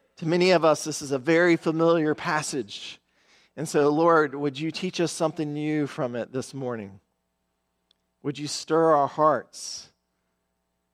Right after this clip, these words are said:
Would you draw us to yourself? And as we fall deeper in love with you, Lord, would you help us to care about the things that you care about?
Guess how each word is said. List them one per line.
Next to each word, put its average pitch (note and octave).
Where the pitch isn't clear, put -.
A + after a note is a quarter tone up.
Would C#3+
you C#3
draw C#3+
us -
to C#3+
yourself? B2+
And B2+
as C3+
we C#3+
fall D#3
deeper D3+
in C#3
love D3
with B2+
you, A2
Lord, C3+
would C3
you C#3
help D#3+
us D3
to C3
care D#3
about C#3+
the B2+
things B2+
that G#2+
you A#2
care A2
about? F#2+